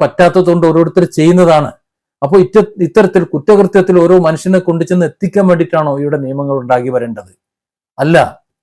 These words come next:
രണ്ടാമത് സുപ്രീം കോടതി പറഞ്ഞേക്കുന്നത് ഭാവിയിൽ ഭാര്യയുടെയും കുട്ടികളുടെയും അടിസ്ഥാന ആവശ്യങ്ങൾ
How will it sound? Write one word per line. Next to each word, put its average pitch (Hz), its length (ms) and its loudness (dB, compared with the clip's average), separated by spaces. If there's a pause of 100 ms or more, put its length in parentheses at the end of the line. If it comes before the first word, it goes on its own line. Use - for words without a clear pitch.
(600)
രണ്ടാമത് 170 500 2
സുപ്രീം 165 320 -2
കോടതി 165 200 2
പറഞ്ഞേക്കുന്നത് 151 520 -2 (420)
ഭാവിയിൽ 175 460 2
ഭാര്യയുടെയും 170 640 2
കുട്ടികളുടെയും 165 560 0
അടിസ്ഥാന 156 440 0
ആവശ്യങ്ങൾ 143 520 -2